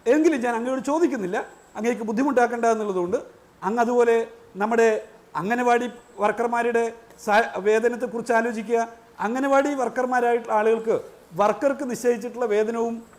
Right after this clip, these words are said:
ഹെൽപ്പർക്ക് നിശ്ചയിച്ചിട്ടുള്ള വേതനവും അറുപത് ഈസ്റ്റ് നാൽപത് എന്ന നിലയിൽ തന്നെയാണ് നൽകിക്കൊണ്ടിരിക്കുന്നത്. ആ നൽകുന്ന തുകയിൽ യൂണിയൻ ഗവൺമെന്റ് നിശ്ചയിച്ചിട്ടുള്ളത് എത്രയാണ് എന്നുള്ളത് കേൾക്കുമ്പോഴാണ് നമുക്ക്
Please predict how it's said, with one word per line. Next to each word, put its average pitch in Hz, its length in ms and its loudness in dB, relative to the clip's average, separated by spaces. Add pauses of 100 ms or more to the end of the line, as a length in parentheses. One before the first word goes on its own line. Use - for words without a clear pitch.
(220)
ഹെൽപ്പർക്ക് 269 500 0
നിശ്ചയിച്ചിട്ടുള്ള 233 540 -4
വേതനവും 214 460 -2 (380)
അറുപത് 247 380 0
ഈസ്റ്റ് 277 600 -4 (140)
നാൽപത് 240 680 -2
എന്ന 233 140 -4
നിലയിൽ 226 380 -2
തന്നെയാണ് 208 320 -4
നൽകിക്കൊണ്ടിരിക്കുന്നത്. 202 920 -4 (420)
ആ 247 200 4
നൽകുന്ന 254 420 -4 (120)
തുകയിൽ 220 360 -4 (360)
യൂണിയൻ 285 440 -2
ഗവൺമെന്റ് 240 460 0
നിശ്ചയിച്ചിട്ടുള്ളത് 214 840 -2 (380)
എത്രയാണ് 226 500 2
എന്നുള്ളത് 208 500 0
കേൾക്കുമ്പോഴാണ് 202 640 -2 (320)
നമുക്ക് 226 400 -6